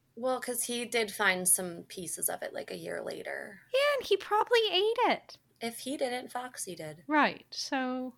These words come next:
Speaker 2: it's fine. Well, unfortunately, Pierre, because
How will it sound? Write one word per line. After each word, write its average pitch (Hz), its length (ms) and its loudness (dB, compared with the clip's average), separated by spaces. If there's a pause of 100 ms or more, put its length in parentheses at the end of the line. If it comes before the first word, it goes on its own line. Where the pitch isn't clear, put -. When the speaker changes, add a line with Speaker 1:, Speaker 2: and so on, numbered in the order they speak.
(400)
Speaker 2:
it's - 180 -8
fine. - 480 -6 (640)
Well, 269 460 4 (1120)
unfortunately, 277 1300 6 (140)
Pierre, 196 760 2 (160)
because 226 840 2